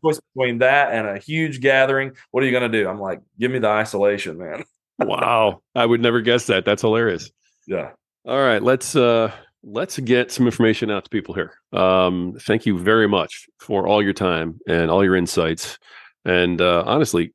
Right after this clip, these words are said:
Speaker 2: Cody, thank you for doing everything you're doing, because not enough guys are doing this. And like you said earlier, we need more men doing this sort of thing with whatever their particular passion is to help other men.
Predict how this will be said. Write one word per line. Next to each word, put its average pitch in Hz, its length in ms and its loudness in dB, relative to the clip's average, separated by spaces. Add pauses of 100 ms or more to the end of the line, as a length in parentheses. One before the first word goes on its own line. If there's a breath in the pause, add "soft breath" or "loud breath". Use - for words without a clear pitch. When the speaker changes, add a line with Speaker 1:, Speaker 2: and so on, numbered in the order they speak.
Speaker 2:
Cody, 139 180 0
thank 156 200 -2
you 160 60 -2
for 135 100 -10
doing 123 240 2
everything 113 200 0
you're 85 120 -2
doing, 87 360 -2 (140)
because 98 340 0
not 107 220 2
enough 127 220 0
guys 104 260 2
are 92 60 -4
doing 98 260 0
this. - 400 -8
And 101 380 -2
like 107 220 -2
you 110 100 -2
said 92 200 -2
earlier, 95 320 -4
we 101 120 -2
need 95 200 -4
more 117 460 2 (360)
men 92 440 0
doing 90 360 0
this 101 120 0
sort 107 220 0
of 98 80 -8
thing 78 320 -6 (400 loud breath)
with 101 200 -2
whatever 95 280 2
their 92 160 2
particular 95 340 0
passion 101 400 0
is 90 220 0
to 95 100 -8
help 87 260 -2
other 85 220 0
men. 80 240 -2